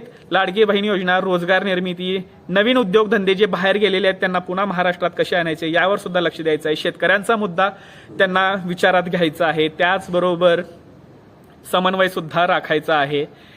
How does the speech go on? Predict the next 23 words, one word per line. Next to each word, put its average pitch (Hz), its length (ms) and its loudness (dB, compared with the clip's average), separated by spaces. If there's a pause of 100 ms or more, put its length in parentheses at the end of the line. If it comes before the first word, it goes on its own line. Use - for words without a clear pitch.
(160)
येस, - 420 -2
ह्या 196 160 2
सगळ्या 214 340 2
गोष्टी 208 320 -2
करत 185 300 0
असताना 165 540 -2 (720)
त्यांना 185 440 0 (1120)
त्यांच्या 196 680 2
नेत्यांना 190 480 0
सुद्धा 170 320 -2
खुश 170 160 -6
करायचं 143 400 -2
आहे, 139 160 -8 (560)
हे 185 100 0
महत्त्वाचं 160 460 -2
आहे. 131 60 -4
कारण 190 320 0 (640)
गृहमंत्रीपद 226 920 4 (680)
एकनाथ 196 320 0
शिंदे 196 280 -2
मागत 170 360 2
आहेत, 143 200 0 (460)
पण 180 240 4